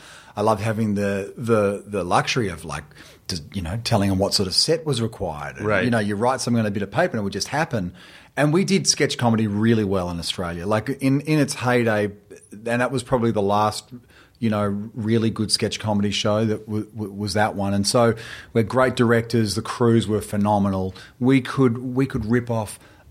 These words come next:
Speaker 1: a movie so well, so cheaply. Like, we, we could do looks really well.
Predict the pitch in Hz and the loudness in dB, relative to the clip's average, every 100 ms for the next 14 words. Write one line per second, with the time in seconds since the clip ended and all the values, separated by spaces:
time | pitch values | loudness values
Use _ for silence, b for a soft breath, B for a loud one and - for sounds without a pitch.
0 | - 120 120 123 120 104 98 - - 135 | -6 -2 0 0 0 -2 -2 -2 0 0
1 | 135 120 120 107 98 113 101 98 98 90 | 0 0 0 0 -2 -4 -4 -4 -8 -10
2 | - 67 76 110 135 131 120 117 113 95 | -14 -16 -4 -4 -4 -4 -2 -2 -2 2
3 | 120 107 117 - 110 117 120 110 104 101 | 2 4 0 0 0 2 4 4 4 4
4 | 98 98 | 2 -2